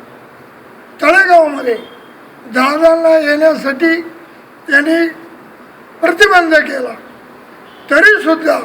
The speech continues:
तळेगावात सहा राष्ट्रवादीचे आले आणि लोणावळ्यामध्ये एकही आला नाही.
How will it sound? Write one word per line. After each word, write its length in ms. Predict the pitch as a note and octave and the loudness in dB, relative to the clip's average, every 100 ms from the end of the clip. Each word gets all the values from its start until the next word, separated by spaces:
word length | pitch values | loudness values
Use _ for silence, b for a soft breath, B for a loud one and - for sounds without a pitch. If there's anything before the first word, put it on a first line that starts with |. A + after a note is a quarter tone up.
| - - - - - - - - - | -12 -20 -20 -20 -20 -20 -20 -20 -14
तळेगावात 680 | C#4+ D4+ F4 E4 E4 D#4+ C#4 | 0 2 4 4 4 0 -8
सहा 240 | - D4 | -2 2
राष्ट्रवादीचे 840 | F4+ F4+ E4+ - D4+ D4 D4 C4+ C#4+ | 2 2 0 2 0 0 -2 -4 -2
आले 320 | C4 B3+ C#4+ D#4+ - - - - - - - - - - | -2 -2 -2 -2 -4 -18 -20 -20 -20 -20 -20 -20 -20 -14
आणि 260 | B3+ C#4 C4 | -8 -4 -2
लोणावळ्यामध्ये 1000 | C4 C#4+ D4 D4 C#4+ C#4+ C#4+ D4 - - | -2 -2 -4 -6 -8 -10 -10 -10 -4 -4
एकही 340 | - F#4 F4+ | 0 0 2
आला 360 | D4+ B3+ B3+ C4 | 0 -2 -6 -10
नाही. 160 | B3 | -12